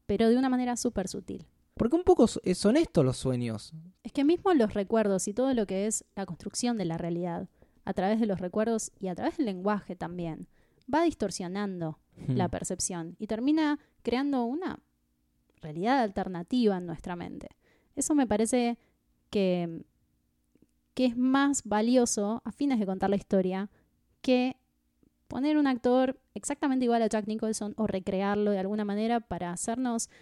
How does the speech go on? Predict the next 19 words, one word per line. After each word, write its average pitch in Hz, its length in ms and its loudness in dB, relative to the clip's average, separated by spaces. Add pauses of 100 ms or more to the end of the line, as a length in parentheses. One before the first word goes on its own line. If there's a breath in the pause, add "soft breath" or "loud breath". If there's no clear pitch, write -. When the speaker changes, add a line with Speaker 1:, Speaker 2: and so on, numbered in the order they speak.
(240 soft breath)
Speaker 1:
no 277 200 4
sé 339 160 2
qué 302 100 2
truco 285 260 4
visual, 240 280 4
porque 247 180 2
ya 339 160 0
todos 330 280 2
sabemos 202 380 -2
que 196 120 -6
no 185 60 -4
es - 60 -8
Jack 170 180 -6
Nicholson. - 420 -10 (840 loud breath)
¿Qué 226 140 -2
sentís 214 180 -4
que - 80 -4
te 190 80 -6
gustó 180 380 -6